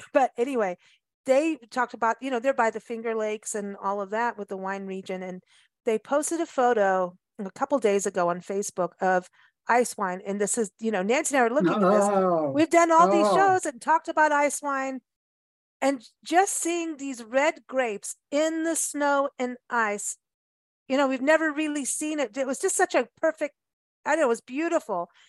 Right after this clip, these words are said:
Speaker 1: And we're sitting there going, "I know we've talked about it. I think we've even tried it years ago. But this is, this, to see the grapes in the snow,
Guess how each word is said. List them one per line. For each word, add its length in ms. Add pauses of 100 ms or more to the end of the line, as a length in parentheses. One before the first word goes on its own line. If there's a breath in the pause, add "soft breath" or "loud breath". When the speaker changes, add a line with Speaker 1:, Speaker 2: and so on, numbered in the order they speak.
(200 soft breath)
Speaker 1:
And 120
we're 80
sitting 220
there 100
going, 340
"I 140
know 400 (260)
we've 180
talked 280
about 300
it. 180
I 80
think 200
we've 180
even 240
tried 340
it 140
years 240
ago. 360 (580 soft breath)
But 140
this 240
is, 360 (240)
this, 340
to 120
see 280
the 200 (120)
grapes 420 (120)
in 280
the 100
snow, 600